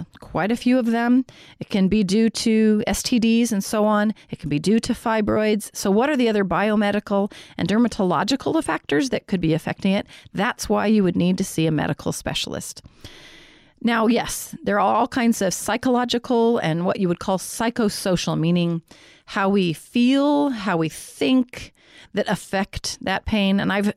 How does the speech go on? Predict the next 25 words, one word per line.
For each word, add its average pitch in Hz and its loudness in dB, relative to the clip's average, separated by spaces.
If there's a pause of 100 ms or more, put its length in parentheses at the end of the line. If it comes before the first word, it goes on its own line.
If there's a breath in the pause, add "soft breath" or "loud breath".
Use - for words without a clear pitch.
reviewed 220 2
most 185 0
of 226 -2
them 277 2 (1000 loud breath)
already. 220 2
I 180 -4
just 190 -2
want 214 0
to - -4
emphasize 196 -2
that, 165 -2
yes, - -4 (100)
when 196 0
a 160 2
relationship 190 0
is 262 0
dis-, - -2 (140)
in 226 4
distress, 254 -2
if 185 -2
your 160 -2
marriage 180 0
is 233 0
in 240 4
distress, 240 -2